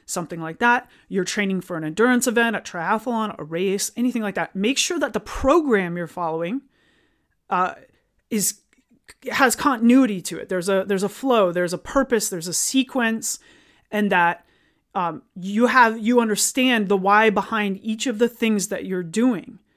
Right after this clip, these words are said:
So there's this cohesion to the process. There's, everything works together, and you build on that according to pro-, your progression. So, um, make sure that you,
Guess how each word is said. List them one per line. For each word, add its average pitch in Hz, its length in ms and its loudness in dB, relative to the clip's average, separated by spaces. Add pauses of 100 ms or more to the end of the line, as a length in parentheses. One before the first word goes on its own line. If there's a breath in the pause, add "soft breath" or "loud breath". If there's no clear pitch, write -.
(440)
So 190 460 0 (140)
there's 202 240 4
this 202 200 0
cohesion 214 760 2
to - 100 -8
the 190 100 -8
process. 226 540 -2
There's, 175 240 -10
everything 233 360 -2
works 233 340 0
together, 202 400 0
and 175 200 -8
you 175 80 -6
build 214 340 2
on 175 180 0
that 156 320 -6 (320 soft breath)
according 185 440 -4
to 190 200 -8
pro-, 196 180 -8
your 180 220 -8
progression. 202 760 -4
So, 185 400 -4 (460 soft breath)
um, 175 320 -8
make 202 280 -2
sure 233 260 -4
that 180 360 -4 (1500)
you, 202 540 0